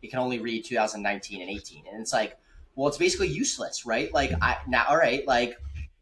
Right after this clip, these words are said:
now I'm still gonna populate it. How much money did you guys spend on the development to do this? And it doesn't do anything. So it, it's so hard. And I, I really do think that, like, returns and the way things are written and the way things are classified,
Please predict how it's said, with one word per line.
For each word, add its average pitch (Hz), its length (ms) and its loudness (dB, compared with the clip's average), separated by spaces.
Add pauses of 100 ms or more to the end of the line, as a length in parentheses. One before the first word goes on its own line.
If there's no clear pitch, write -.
now 139 160 8
I'm 151 80 6
still 180 220 2
gonna 165 120 4
populate 165 540 2
it. 101 100 -4
How 139 120 0
much 151 200 -2
money 147 220 -2
did 135 140 -6
you 123 80 -6
guys 120 180 4
spend 135 180 -2
on 135 60 -2
the 123 60 -6
development 127 460 -2
to 127 60 -8
do 135 260 -8
this? 110 380 -2
And 135 120 -4
it 127 60 -6
doesn't 143 300 -4
do 170 200 -2
anything. - 420 -12 (440)
So 139 580 4 (260)
it, 180 180 4
it's - 300 0
so 160 220 4
hard. 113 420 4
And 98 160 0
I, 95 320 0
I 101 220 0
really 123 180 0
do 120 160 -4
think 120 300 -6
that, 104 260 4
like, 104 180 -6
returns 120 560 -4
and 101 80 -12
the 101 60 -6
way 107 180 -4
things 113 280 -8
are 95 100 -8
written 113 480 -6
and 107 100 -4
the 98 60 -6
way 107 160 -4
things 113 240 -8
are - 40 -18
classified, 107 720 0